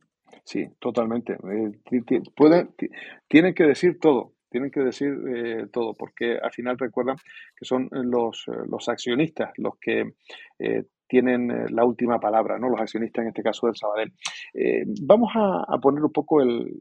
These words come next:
el inicio, ¿no? O sea, ¿qué es lo que propone el, eh, B B V A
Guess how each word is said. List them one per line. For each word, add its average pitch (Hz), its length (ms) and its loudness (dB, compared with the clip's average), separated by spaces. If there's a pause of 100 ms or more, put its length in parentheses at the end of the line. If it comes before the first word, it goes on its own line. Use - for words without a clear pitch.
(100)
el 123 160 -4
inicio, 127 400 0
¿no? 139 80 -2
O 143 40 -4
sea, 120 300 2
¿qué 151 80 0
es 139 100 -4
lo 165 140 0
que 143 300 2 (100)
propone 120 480 4 (320)
el, 113 380 -2
eh, 110 180 -6 (220)
B 120 300 2
B 120 100 4
V 117 240 2
A 107 120 -2